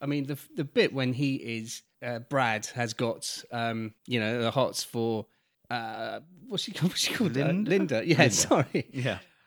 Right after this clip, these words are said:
Speaker 1: And she's in a bikini. And we,
Speaker 2: Oh,
Speaker 1: we, I mean,
Speaker 2: God,
Speaker 1: that
Speaker 2: yeah.
Speaker 1: scene has become infamous as
Speaker 2: Yeah.
Speaker 1: one of the
Speaker 2: <laughs>
Speaker 1: sexiest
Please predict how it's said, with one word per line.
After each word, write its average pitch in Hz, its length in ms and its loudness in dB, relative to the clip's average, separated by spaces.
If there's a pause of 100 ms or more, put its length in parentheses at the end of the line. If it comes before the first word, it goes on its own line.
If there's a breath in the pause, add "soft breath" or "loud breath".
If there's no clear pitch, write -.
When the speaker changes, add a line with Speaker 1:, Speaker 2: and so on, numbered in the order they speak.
(160 soft breath)
Speaker 1:
And 147 260 4
she's 135 260 2
in 131 120 4
a 127 60 4
bikini. 120 520 0
And 127 100 2
we, 185 120 6
Speaker 2:
Oh, 175 40 2
Speaker 1:
we, 170 160 2
I 156 40 4
mean, 160 160 6
Speaker 2:
God, 170 80 4
Speaker 1:
that 156 60 -2
Speaker 2:
yeah. - 40 -2
Speaker 1:
scene 143 220 4
has 127 160 2
become 117 500 -4
infamous 110 680 -4
as 110 220 0
Speaker 2:
Yeah. 123 80 8
Speaker 1:
one 117 100 4
of 113 80 2
the 120 60 2
Speaker 2:
<laughs> 117 40 4
Speaker 1:
sexiest 131 760 0